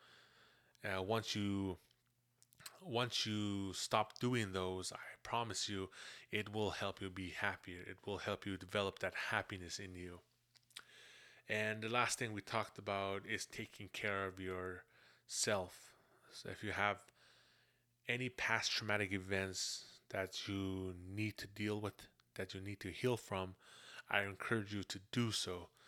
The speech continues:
As long as they're there, I believe that it will rob you from the opportunity to be happy and to develop happiness in your life. Reach out to a professional to help you,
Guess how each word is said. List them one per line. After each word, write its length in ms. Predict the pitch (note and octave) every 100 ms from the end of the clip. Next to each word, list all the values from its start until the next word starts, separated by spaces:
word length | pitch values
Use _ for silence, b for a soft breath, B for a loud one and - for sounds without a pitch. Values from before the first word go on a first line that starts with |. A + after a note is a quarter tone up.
| B B B B
As 220 | F#2+ -
long 220 | A2 A#2+
as 160 | A2+ G#2 G2+
they're 240 | A2+ A#2 A2
there, 400 | G2+ G2 G2 F#2 B B B B B - -
I 140 | A2
believe 540 | A2+ G#2 G#2 G2+ G2+ F#2+ -
that 360 | G2 F#2+ F#2+ - - - B B B B B _ _ _ _
it 200 | A#2 G2+
will 160 | G2+ G2+
rob 300 | A2 A2 G#2+
you 220 | G2+ F#2+
from 220 | - G2
the 100 | F#2+
opportunity 880 | F#2+ - G2 - A#2 A2 G2+ F#2+ F#2 B B B B
to 120 | -
be 180 | G#2+ F#2+ -
happy 560 | - A2+ - G2 F#2 - B B B
and 140 | G2+ -
to 80 |
develop 420 | F#2+ F2+ G#2+ G2 -
happiness 540 | A#2+ A#2+ G#2 F2 -
in 60 | E2+
your 120 | F2
life. 420 | F2 F2 - - _ _ b b b b b b
Reach 240 | A#2+ A2+ -
out 120 | A#2
to 160 | - G#2
a 60 |
professional 600 | - G2+ - A2 - G2+
to 160 | F#2 F#2
help 300 | F#2+ G#2 -
you, 280 | G#2 G2+